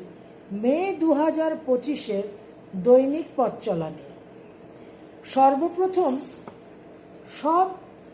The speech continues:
মকর রাশি মকর লগ্নের দর্শকদের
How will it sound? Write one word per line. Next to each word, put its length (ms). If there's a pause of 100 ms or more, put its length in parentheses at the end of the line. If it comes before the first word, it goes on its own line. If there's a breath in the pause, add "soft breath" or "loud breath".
(260)
মকর 360
রাশি 380
মকর 440
লগ্নের 600
দর্শকদের 720